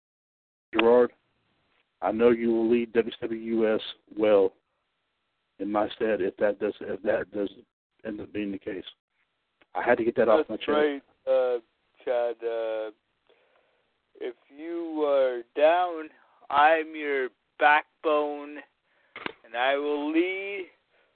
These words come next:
Speaker 2: the force to the future.
Speaker 1: And make sure that W C W S does not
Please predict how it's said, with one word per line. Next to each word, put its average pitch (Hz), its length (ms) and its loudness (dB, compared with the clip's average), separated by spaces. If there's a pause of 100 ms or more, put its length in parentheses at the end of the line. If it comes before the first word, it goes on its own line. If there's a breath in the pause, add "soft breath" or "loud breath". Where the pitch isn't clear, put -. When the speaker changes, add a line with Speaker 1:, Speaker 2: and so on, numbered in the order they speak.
(680)
Speaker 2:
the 151 100 -2 (240)
force 185 440 4 (2500)
to 151 80 -10
the 135 140 -12 (180)
future. 127 540 -16 (1500)
Speaker 1:
And 98 160 -2
make 117 240 2
sure 120 160 6
that 110 260 4 (140)
W 120 160 2
C - 80 -16
W 117 340 2
S 110 120 4
does 101 100 -8
not 113 200 -2